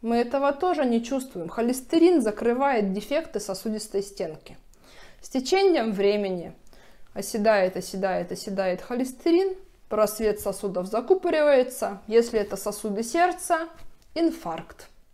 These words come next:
Если это сосуды головного мозга, инсульт, либо внезапная смерть. Почему это опасно? Это опасно потому, что мы этого не чувствуем.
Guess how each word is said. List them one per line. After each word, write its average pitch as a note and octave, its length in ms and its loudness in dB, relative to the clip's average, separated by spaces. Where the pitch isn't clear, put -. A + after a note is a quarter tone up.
Если C4 380 2
это G#3+ 160 -2
сосуды G3 460 -4
головного C#4+ 640 4
мозга, D4 580 2
инсульт, C#4 720 -2
либо C4 220 0
внезапная F3+ 580 -4
смерть. - 460 -18
Почему E4+ 440 2
это E4+ 280 2
опасно? G3+ 680 -2
Это B3+ 280 2
опасно C#4+ 460 2
потому, C4 460 0
что - 240 -4
мы A#3 160 2
этого A#3+ 320 0
не A#3 280 2
чувствуем. D#3+ 640 -6